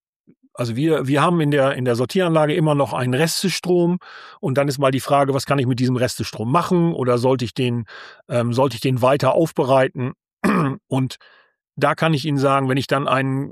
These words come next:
ein kleines Stück, ähm, Kunststoff habe, was vielleicht mal ein, ein Joghurtbecher war und der ist total verdreckt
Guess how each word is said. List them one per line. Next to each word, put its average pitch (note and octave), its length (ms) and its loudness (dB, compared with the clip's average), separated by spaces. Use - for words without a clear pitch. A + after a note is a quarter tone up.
ein B2+ 280 -6
kleines F3 380 2
Stück, - 500 -4
ähm, B2+ 400 -4
Kunststoff F3 560 0
habe, D3+ 320 2
was C3 120 -2
vielleicht C#3+ 380 0
mal C3+ 340 2
ein, A#2+ 300 -6
ein A#2 220 -4
Joghurtbecher D3+ 640 -2
war C#3 300 2
und C3 160 -4
der C3+ 100 2
ist - 100 -4
total C#3 400 0
verdreckt - 720 -4